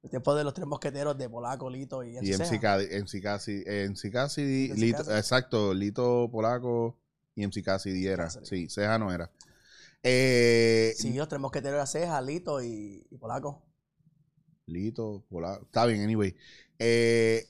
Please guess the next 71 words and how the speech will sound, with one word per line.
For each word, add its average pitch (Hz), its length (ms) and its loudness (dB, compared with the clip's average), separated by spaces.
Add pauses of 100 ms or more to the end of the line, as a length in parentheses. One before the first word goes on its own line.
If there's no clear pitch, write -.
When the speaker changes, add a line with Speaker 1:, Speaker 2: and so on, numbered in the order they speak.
Speaker 2:
el 127 140 4
viaje, 139 580 12
sí, 147 240 12
yo 135 140 12
no 147 100 12
sé 156 100 8
por 160 120 4
qué 160 80 8
yo 147 100 8
me 143 80 8
estoy, 135 240 4
yo 127 80 8
estoy 131 200 4
tratando 131 240 8
de 127 60 8
acordarme 117 360 6
de - 20 4
esa 101 180 6
época. 147 300 4
Si 127 80 4
Speaker 1:
No, 113 60 6
Speaker 2:
yo, 117 180 8
Speaker 1:
pues. 117 140 0
Speaker 2:
a 120 100 4
mí, 123 100 0
yo 117 120 2
tengo 127 160 -2
mitad 131 220 0
del 120 80 2
cerebro 113 360 10
quemado. 107 360 6 (600)
Mira, 127 500 8
este, 123 520 8
vamos, 131 440 8
volvemos 127 500 8
al, 156 240 8
Speaker 1:
Volvemos 147 340 6
Speaker 2:
al, 156 60 4
Speaker 1:
a 156 40 4
la - 20 2
lucha 160 220 -2
libre. 131 160 8
Speaker 2:
a 131 40 12
la 131 120 12
lucha. 110 500 8
Entonces, 120 360 4
Eugene, 127 460 8
para 127 180 10
los 113 80 2
que 113 140 4
no 120 100 4
saben, 139 500 6
estoy 110 340 2
hablando 135 300 6
de 151 60 4
Eugene, 127 240 4
el 151 80 2
de 131 100 6
Mi 113 120 6
Verano 104 280 4
con 139 140 2
Amanda, 107 420 6
que 92 220 4
estuvo 101 280 2
en 113 60 4
Speaker 1:
Exacto. 117 220 4
Speaker 2:
M 120 60 8
T 120 60 8
V 117 40 -6
Puerto 117 300 4
Rico 131 440 4